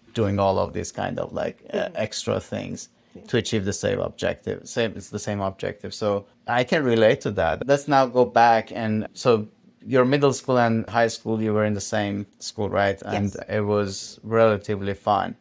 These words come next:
Speaker 2: Mm-hmm.
Speaker 1: Okay, let's get to your undergraduate, graduate years.
Speaker 2: <laughs> So undergrad, it was kind of like whiplash because I went to middle school and high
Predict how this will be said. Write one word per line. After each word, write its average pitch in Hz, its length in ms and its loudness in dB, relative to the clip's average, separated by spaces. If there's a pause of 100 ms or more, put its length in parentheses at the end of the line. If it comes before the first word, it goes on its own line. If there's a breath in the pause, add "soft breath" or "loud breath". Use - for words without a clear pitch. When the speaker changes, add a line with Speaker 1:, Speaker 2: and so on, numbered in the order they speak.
(240)
Speaker 2:
Mm-hmm. - 440 -8
Speaker 1:
Okay, 104 160 -6
let's 110 220 0
get 117 240 0
to 120 120 -2
your 110 220 4
undergraduate, 95 880 0 (260)
graduate 95 480 0
years. - 480 -4
Speaker 2:
<laughs> - 60 -20
So 294 320 4
undergrad, 330 480 2
it 254 80 4
was 311 100 -2
kind 262 220 0
of 339 80 0
like 302 220 0
whiplash 349 800 0 (100)
because 220 180 -4
I 190 120 2
went 208 320 -2
to 311 80 0
middle 262 180 2
school 240 200 -2
and 226 80 0 (100)
high 175 80 -2